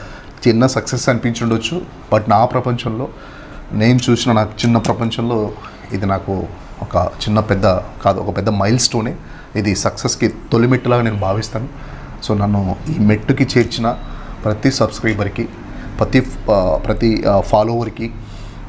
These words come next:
అందరికీ, కామెంట్ చేస్తున్న ప్రతి ఒక్కరికి మనస్ఫూర్తిగా ధన్యవాదాలు. లైక్ చేస్తున్న ప్రతి ఒక్కరికి, షేర్ చేస్తున్న, లేకపోతే నన్ను, ఆ, ఎంకరేజ్ చేస్తూ బూస్ట్ చేస్తున్న ప్రతి ఒక్కరికి,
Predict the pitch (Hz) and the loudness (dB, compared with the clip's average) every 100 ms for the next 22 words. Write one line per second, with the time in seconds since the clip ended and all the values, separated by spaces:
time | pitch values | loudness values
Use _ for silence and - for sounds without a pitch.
0 | - - - - 107 113 120 110 113 113 | -14 -14 -14 -6 -2 2 2 2 0 2
1 | 113 123 110 107 107 98 98 156 95 - | 4 4 2 0 0 -2 -2 -4 -6 -4
2 | - 110 104 - 113 107 104 95 101 95 | -2 0 0 0 0 4 2 2 0 2
3 | 104 104 104 98 104 - - - - - | 4 2 2 -2 -4 -8 -14 -14 -10 0
4 | 101 104 - - 104 101 95 95 98 92 | 0 2 -2 -2 -2 -2 0 0 0 -4
5 | 104 92 - 120 120 107 101 104 98 90 | -2 -2 2 2 2 0 -2 -4 -2 -2
6 | 90 - 95 92 101 101 98 98 90 - | -4 -4 -4 -2 -2 2 2 2 0 -2
7 | - - 90 92 - - - - - - | -6 -4 -4 -6 -8 -12 -12 -12 -12 -14
8 | - - - - 107 117 123 123 117 110 | -14 -12 -10 -4 0 4 6 6 4 2
9 | 120 98 117 123 - 107 - 110 101 - | 2 2 4 4 4 0 0 0 0 0
10 | 95 104 101 107 107 | 2 2 2 0 -2